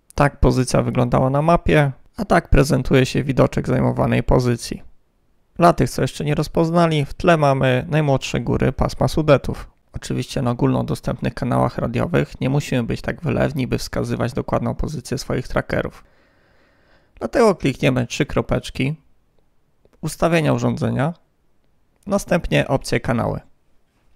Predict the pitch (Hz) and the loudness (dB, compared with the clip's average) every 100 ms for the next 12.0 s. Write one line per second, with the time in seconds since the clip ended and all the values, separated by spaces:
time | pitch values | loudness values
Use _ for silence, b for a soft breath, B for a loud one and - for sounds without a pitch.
0 | - - 151 - 151 - 147 - 160 151 | -20 -10 -4 0 2 2 0 -4 2 2
1 | - - 139 - 147 139 131 139 127 131 | 4 4 4 2 2 2 2 2 4 4
2 | 131 127 123 - - 127 127 123 123 120 | 4 2 2 -2 0 4 4 4 2 0
3 | 131 - 131 127 127 143 139 - 170 156 | -2 0 2 2 0 -2 0 4 4 4
4 | 160 160 - - 151 170 - 143 - 131 | 0 0 0 0 2 2 2 0 2 2
5 | 120 127 120 120 127 117 120 117 117 120 | 4 2 2 0 0 2 2 2 0 0
6 | - - - - - _ _ _ - 165 | -6 -6 -6 -14 -20 _ _ _ -4 0
7 | 147 143 135 135 131 131 127 143 - 190 | 2 2 4 2 2 0 0 -4 -2 0
8 | 180 160 160 139 - 151 160 131 127 143 | 0 -2 -4 -2 0 0 0 0 0 2
9 | 127 - 131 123 156 151 135 - 131 - | 0 0 -2 0 2 2 2 0 0 0
10 | 151 151 - - 131 131 127 123 - 127 | -2 -4 -2 2 4 4 2 -2 -4 -6
11 | - 110 117 - 135 160 139 127 - 135 | -2 -2 -2 -2 0 2 2 -2 -6 -10